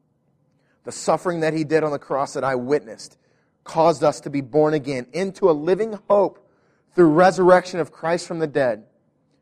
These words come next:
And here are the most important words that Peter ever writes.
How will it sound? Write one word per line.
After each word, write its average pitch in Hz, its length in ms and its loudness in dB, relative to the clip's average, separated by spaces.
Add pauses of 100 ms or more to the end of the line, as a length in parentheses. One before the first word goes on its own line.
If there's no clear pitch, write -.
And 123 140 -12
here 170 300 -6
are 147 160 0
the 135 100 -6
most 139 300 -4
important 147 480 -4
words 131 400 -4 (260)
that 120 160 -4
Peter 135 340 -4
ever 127 240 0
writes. 120 540 -2